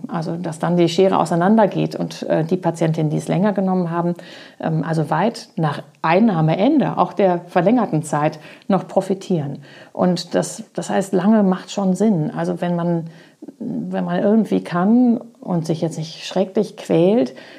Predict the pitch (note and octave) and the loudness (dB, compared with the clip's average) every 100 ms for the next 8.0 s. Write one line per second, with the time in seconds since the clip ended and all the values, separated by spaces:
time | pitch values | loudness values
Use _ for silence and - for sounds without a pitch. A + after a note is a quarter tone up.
0 | - - F3+ F3+ F3+ E3 E3+ G3+ A#3+ G#3+ | -16 -4 -2 0 0 0 2 4 4 2
1 | - - F3 G#3 - A#3 G#3 G#3 A3+ A3 | 0 -6 -4 -4 0 0 2 2 2 0
2 | G3+ F3+ F#3+ F#3 G3+ G3+ F#3+ F3+ F3+ F3+ | -2 0 2 2 2 0 0 0 0 2
3 | F#3+ F3+ D#3+ F3+ G#3+ G3+ F#3+ G3 F3+ F3+ | 2 0 0 2 2 0 -2 -2 -2 -2
4 | F#3 - F3 F#3+ G3 - F#3 - - - | -4 0 2 2 2 0 -2 -8 -18 -18
5 | - F3+ F3 F3 E3+ F3+ - _ _ - | -6 -4 0 0 -2 -4 -8 _ _ -4
6 | F#3+ F3+ F3+ F3+ F3 F3+ - F3+ D#3+ F#3+ | -2 0 2 2 2 0 0 0 0 0
7 | - F3 D#3 D#3+ D#3+ E3 - F#3 F3+ F3 | 0 -2 0 0 0 -2 0 0 2 0